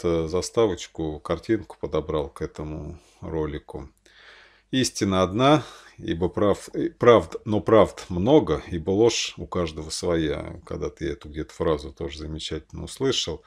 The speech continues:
Она с подоплекой, но в ней есть смысл, да. «Правд много, истина одна», может, многие слышали, но мне нравится ее полный ф-, я где-то услышал такую формулировку тогда.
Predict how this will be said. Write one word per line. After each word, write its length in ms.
Она 320
с 80
подоплекой, 1040
но 400
в 100
ней 220
есть 320
смысл, 520
да. 220
«Правд 300
много, 280
истина 340
одна», 400
может, 220
многие 340
слышали, 480
но 140
мне 440
нравится 760
ее 240
полный 340
ф-, 300
я 160
где-то 340
услышал 420
такую 340
формулировку 720
тогда. 340